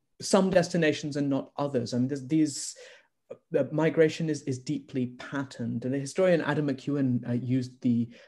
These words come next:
uh, metaphor of grooves of migration. This is something I've always liked because I think that's right. They tend to,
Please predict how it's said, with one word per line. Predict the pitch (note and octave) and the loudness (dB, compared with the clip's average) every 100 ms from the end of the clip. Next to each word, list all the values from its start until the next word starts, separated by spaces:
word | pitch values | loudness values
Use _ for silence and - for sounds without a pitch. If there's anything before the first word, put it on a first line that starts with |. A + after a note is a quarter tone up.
| - | -8
uh, | B2 A#2 | -6 -2
metaphor | C3 B2+ B2+ C#3+ B2 | 0 0 -2 -2 -2
of | A#2 - | -2 -4
grooves | B2 B2+ C#3 D3+ - C3 | 0 2 2 0 -4 -8
of | |
migration. | C#3 C#3 C3+ C#3+ - D#3+ | -4 -2 0 -2 -2 -10
This | - | -10
is | C#3 | -8
something | - C3 | -6 -4
I've | B2 C3 | -4 -2
always | C#3+ C3 | -2 -2
liked | B2+ A2+ A2+ - | -4 -6 -8 -16
because | - A2+ | -12 -10
I | A#2 | -6
think | B2+ B2 | -6 -6
that's | B2 - | -8 -8
right. | B2 A2+ A#2+ | -8 -8 -8
They | B2+ | -10
tend | C3 C#3+ C3+ | -4 -4 -2
to, | C3+ | -4